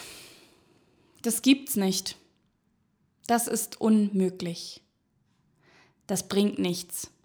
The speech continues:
Ich hätte besser, ich könnte mehr.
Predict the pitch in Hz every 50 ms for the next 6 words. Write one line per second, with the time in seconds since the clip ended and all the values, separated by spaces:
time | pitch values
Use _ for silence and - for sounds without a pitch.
0 | _ _ _ _ _ _ _ _ _ _ _ _ _ _ _ _ _ _ _ _
1 | _ _ _ _ - - 214 - - - - - 226 233 233 - 226 220 226 220
2 | 220 220 - - 220 214 208 208 196 - - - - - - - - _ _ _
3 | _ _ _ _ _ _ _ _ _ - 220 - - - - - - 240 233 240
4 | 240 240 240 226 214 214 214 214 208 208 208 202 202 202 202 208